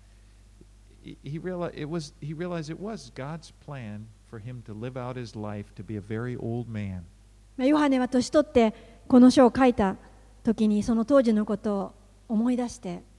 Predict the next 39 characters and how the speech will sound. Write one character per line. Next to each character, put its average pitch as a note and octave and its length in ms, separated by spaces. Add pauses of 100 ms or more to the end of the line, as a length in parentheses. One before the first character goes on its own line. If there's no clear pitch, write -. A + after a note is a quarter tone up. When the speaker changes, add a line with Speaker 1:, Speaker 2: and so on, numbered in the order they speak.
(280)
Speaker 2:
い A3+ 80
る G#3 80
わ G3 120
け F#3+ 100
で F3 140
す。 - 160 (120)
そ - 140
し - 120
て C4+ 200 (720)
神 A3+ 220
様 G3+ 260
は、 B3+ 280 (220)
あ F3+ 300
あ、 - 100
自 A3 80
分 A3 180
に D4+ 120
は D#4+ 200 (220)
長 G#3 400
い A#3+ 140
人 A3 240
生 G3 260
を D4 200 (320)
生 G3+ 100
き A3 180
る F#3+ 100
と F#3+ 80
い G3+ 80
う G#3+ 60
こ B3+ 120
と E4+ 120
が、 F#4+ 300
ま F#3 120
た F3+ 120
こ G#3+ 100
れ A#3 100
も D4 120
計 B3+ 180
画 C#4 140